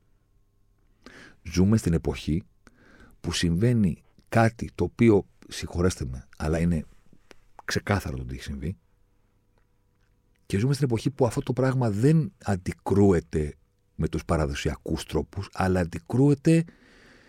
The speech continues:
με άρνηση της πραγματικότητας. Δηλαδή, α, συγγνώμη, αλλά αυ-, στη, στην περίπτωση του γκολ του Μασούρα, αυτό που βλέπω ότι συμβαίνει είναι Δέλτα.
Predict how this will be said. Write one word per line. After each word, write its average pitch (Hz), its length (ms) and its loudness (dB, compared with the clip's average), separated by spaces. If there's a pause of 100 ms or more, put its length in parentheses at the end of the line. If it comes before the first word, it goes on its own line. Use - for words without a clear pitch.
(320)
με 90 160 0
άρνηση 156 500 6
της - 100 -4
πραγματικότητας. 156 840 0 (560)
Δηλαδή, 98 240 -6
α, - 140 -6
συγγνώμη, 127 420 6
αλλά 107 120 6
αυ-, - 180 -4 (160)
στη, - 320 -14
στην 95 140 -6
περίπτωση 107 380 2
του - 80 -4
γκολ 117 300 8
του - 100 -2
Μασούρα, 107 320 0
αυτό 135 160 0
που 123 200 -4
βλέπω 104 240 2
ότι 82 100 -4
συμβαίνει 82 340 0
είναι 151 200 6
Δέλτα. 139 420 4